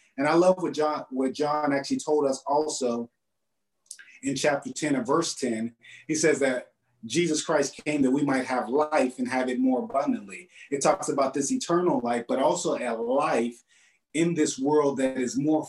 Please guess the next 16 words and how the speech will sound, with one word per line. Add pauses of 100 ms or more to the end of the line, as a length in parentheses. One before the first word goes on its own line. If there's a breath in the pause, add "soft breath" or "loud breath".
(140)
full, (240)
that
is
more
complete (400 soft breath)
than
we
could
ever
imagine (140)
with, (400)
than
we
have
without
him.